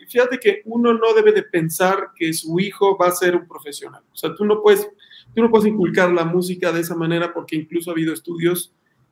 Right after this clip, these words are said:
y historias de terror un poco donde los papás son músicos y quieren que el hijo sea músico y los empiezan un poco como a,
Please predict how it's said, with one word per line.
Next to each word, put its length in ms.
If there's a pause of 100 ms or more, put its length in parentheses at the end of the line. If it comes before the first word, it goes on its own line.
y 440
historias 500
de 80
terror 340
un 120
poco 240
donde 160
los 100
papás 280
son 120
músicos 540
y 40
quieren 220
que 60
el 120
hijo 160
sea 240
músico 520
y 40
los 200
empiezan 420
un 80
poco 240
como 260
a, 140